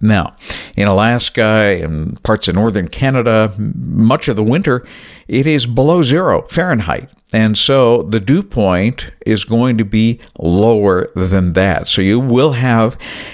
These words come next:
a temperature below zero, uh, in the dew point department if you use Fahrenheit, even Celsius,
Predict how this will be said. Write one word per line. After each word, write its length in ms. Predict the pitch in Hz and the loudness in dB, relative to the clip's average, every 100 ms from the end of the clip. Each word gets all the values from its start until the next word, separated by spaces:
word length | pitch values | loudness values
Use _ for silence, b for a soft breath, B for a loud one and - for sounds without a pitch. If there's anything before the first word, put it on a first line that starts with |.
| B | B
a 140 | - 113 | -2 -2
temperature 560 | - 156 - 135 143 | -2 -4 -4 -4 -2
below 420 | 110 101 101 120 120 | 0 0 2 2 0
zero, 1080 | 107 104 104 156 151 95 90 92 110 156 B B B B B - | -2 -2 2 2 4 4 4 4 4 0 B B B B B -4
uh, 380 | 95 95 95 - | 0 2 0 0
in 200 | 110 110 | 0 0
the 80 | 98 | 0
dew 200 | 101 226 | 0 0
point 580 | - - 110 98 - - | 0 -2 0 -2 -6 -6
department 800 | 101 - 92 - 90 90 98 - _ _ - | -6 -2 -2 -2 0 0 -2 -8 _ _ 0
if 600 | 131 156 160 - - - _ | 2 2 -2 -12 -20 -20 _
you 200 | 113 117 | -2 2
use 460 | 123 110 95 117 - - | 4 4 2 0 -4 -12
Fahrenheit, 1000 | - 180 165 120 92 90 85 117 - - - | -4 -2 0 -2 -2 0 0 0 -4 -6 -2
even 300 | 165 294 220 | 0 2 2
Celsius, 1080 | - 208 262 - 135 104 - - - - | 2 0 0 0 0 0 -2 -6 -10 -14